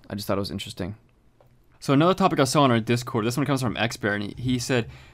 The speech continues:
Speaker 2: "Do you have multiple pairs of shoes at once or feel the need to have multiple pairs of shoes at once?"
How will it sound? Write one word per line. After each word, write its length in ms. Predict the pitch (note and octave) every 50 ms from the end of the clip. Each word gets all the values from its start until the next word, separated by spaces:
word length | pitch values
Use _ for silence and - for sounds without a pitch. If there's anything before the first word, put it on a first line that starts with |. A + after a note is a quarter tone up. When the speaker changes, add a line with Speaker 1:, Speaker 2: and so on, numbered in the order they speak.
| - -
Speaker 2:
"Do 120 | A2 A#2+
you 80 | C#3+ D#3+
have 80 | D3+
multiple 420 | C3 B2 B2+ C#3+ D#3+ - F#3 F3+ D#3
pairs 260 | - D#3 D3+ D3+ C#3+
of 120 | C#3+ A#2+
shoes 340 | - - - B2+ C3 C#3 C3
at 160 | C3 A2+ G#2+
once 320 | G2 G#2 A2 B2 C#3 C#3 - - -
or 140 | A2 G#2+ G#2
feel 240 | - - - C3+ C#3
the 120 | C#3+ C3+
need 260 | A#2+ A#2 A#2+ B2 B2+
to 60 | B2 B2
have 160 | A2+ A2+ A#2+
multiple 380 | A2+ G#2+ A2 A#2 - - A#2+ A2+
pairs 260 | - - A#2 A2 -
of 100 | G#2+ G2
shoes 300 | - - - A2 G#2+ - -
at 160 | - G2 -
once?" 360 | - F#2 - - - - -